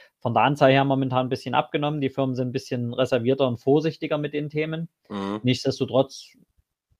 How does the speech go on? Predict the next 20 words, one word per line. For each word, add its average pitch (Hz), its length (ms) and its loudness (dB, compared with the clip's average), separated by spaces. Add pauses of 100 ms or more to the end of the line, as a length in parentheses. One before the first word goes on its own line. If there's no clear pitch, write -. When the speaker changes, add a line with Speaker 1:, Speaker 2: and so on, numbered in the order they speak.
(100)
Speaker 1:
führen 139 240 6
wir 147 80 4
da 147 140 10
Gespräche 143 520 4
und 131 100 -2
sind 127 140 -2
da 123 80 6
auch 123 120 4
mit 127 120 -2
der 120 140 2
Vanessa 123 320 0
Nord, 123 420 -2
äh, 127 300 0
durchaus 127 380 -2
immer 131 200 -2
wieder 127 180 2
in 123 120 -4
Kontakt 120 360 -4
zu 143 120 -4
Firmen 143 480 -2